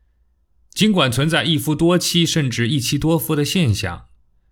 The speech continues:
但一夫一妻制仍然是人类的主流婚配形式。这个局面是社会经济条件决定的，也是人类男女性别比例决定的，更是合作抚养后代的终极博弈结果，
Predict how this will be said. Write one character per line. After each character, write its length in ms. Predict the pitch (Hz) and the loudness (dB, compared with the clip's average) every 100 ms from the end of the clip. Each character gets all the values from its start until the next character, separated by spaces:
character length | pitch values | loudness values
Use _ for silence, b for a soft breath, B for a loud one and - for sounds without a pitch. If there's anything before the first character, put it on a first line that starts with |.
| - | -2
但 180 | 160 190 | 0 2
一 120 | 220 | 2
夫 160 | 214 | 2
一 80 | 208 | 0
妻 180 | - 196 | 0 -2
制 340 | - 139 - - | 0 -4 -6 -6
仍 180 | 120 151 | -2 0
然 160 | 120 | 0
是 160 | 110 107 | 0 -2
人 240 | 92 107 | -2 -2
类 140 | 131 104 | -2 -2
的 120 | 95 | -4
主 260 | - 90 | -4 -8
流 180 | 92 113 | -6 -4
婚 160 | 120 143 | -2 0
配 160 | 131 | 0
形 260 | 98 - 92 | 0 -4 -10
式。 260 | - - - _ _ _ _ _ - | -10 -12 -16 _ _ _ _ _ -6
这 160 | 247 190 | -2 0
个 100 | 117 | 0
局 200 | 101 107 | 0 0
面 180 | 117 | 2
是 200 | 107 113 | 2 0
社 220 | 107 156 120 | -2 -2 -2
会 100 | 104 | -2
经 200 | 156 151 | -2 -4
济 120 | 104 | -6
条 300 | - 87 117 | -6 -6 -4
件 200 | 151 117 | -2 -2
决 180 | 98 87 | -2 -6
定 220 | 92 85 | -8 -8
的， 220 | - - _ _ _ _ _ | -12 -18 _ _ _ _ _
也 120 | 131 | -2
是 120 | 143 | 0
人 160 | 139 165 | 2 2
类 80 | 170 | 0
男 240 | 127 156 | 0 0
女 100 | 107 | 0
性 240 | - 147 | 0 0
别 140 | 120 123 | -2 -2
比 240 | 98 85 | -4 -4
例 160 | 107 143 | -2 -4
决 220 | - 90 | -4 -8
定 240 | - 98 | -6 -6
的， 220 | 90 - - _ _ _ - | -8 -12 -18 _ _ _ -2
更 200 | 190 170 | 0 2
是 160 | 151 | 2
合 260 | 117 131 160 | -2 -2 -2
作 200 | 175 117 | 0 -2
抚 180 | - 143 | -2 -2
养 200 | 101 - | -2 -2
后 260 | 170 139 | -2 0
代 200 | 95 87 | 0 -2
的 140 | 80 82 | -4 -6
终 300 | - 160 160 | -4 -2 -2
极 200 | 123 123 | -2 -2
博 300 | 110 98 160 | -2 -2 0
弈 120 | 135 | -2
结 280 | - 90 107 | -4 -6 -6
果， 340 | - - | -8 -14